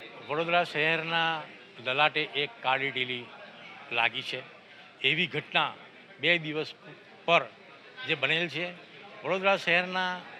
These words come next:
મહાદેવ, મોટનાથ મહાદેવના તળાવમાં હોળી હોનારત સર્જાયેલી છે. એમાં એકદમ નિર્દોષ ભૂલકા બાળકો, જેમનો કોઈ કશો જ વાંક ગુનો નહોતો,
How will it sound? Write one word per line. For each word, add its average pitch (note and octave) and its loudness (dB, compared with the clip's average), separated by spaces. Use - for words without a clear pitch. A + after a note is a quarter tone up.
મહાદેવ, C#3+ -2
મોટનાથ D#3+ 0
મહાદેવના D#3 0
તળાવમાં C3 0
હોળી D3 0
હોનારત D3 -2
સર્જાયેલી C3+ 2
છે. C#3+ -6
એમાં D#3+ 6
એકદમ A3 2
નિર્દોષ F#3 0
ભૂલકા E3 2
બાળકો, D#3+ 6
જેમનો G3+ -2
કોઈ G#3 -2
કશો A#3 2
જ F#3 -2
વાંક E3 4
ગુનો D#3+ -2
નહોતો, C#3 -2